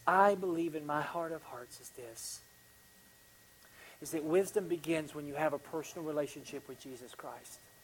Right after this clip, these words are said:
And it grows as you deny yourself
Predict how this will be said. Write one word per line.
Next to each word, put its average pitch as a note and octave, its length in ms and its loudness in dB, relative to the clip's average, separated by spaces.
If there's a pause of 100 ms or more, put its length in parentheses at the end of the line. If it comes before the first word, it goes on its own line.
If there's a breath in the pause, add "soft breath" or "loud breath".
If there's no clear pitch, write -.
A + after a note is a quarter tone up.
(1700)
And E3+ 140 4
it D#3 160 -10
grows D3+ 680 4 (680)
as E3 400 8
you F3 120 0
deny D3+ 680 4 (440)
yourself D3+ 540 -2